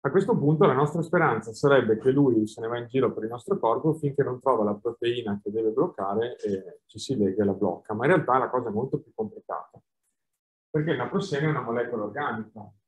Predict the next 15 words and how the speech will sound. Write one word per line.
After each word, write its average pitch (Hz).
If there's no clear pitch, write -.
che 117
si -
scioglie 117
probabilmente 120
meglio 120
in 131
solventi 117
in-, 104
non 131
orga-, 123
non 131
acquosi 131
che 123
in 104
acqua, 101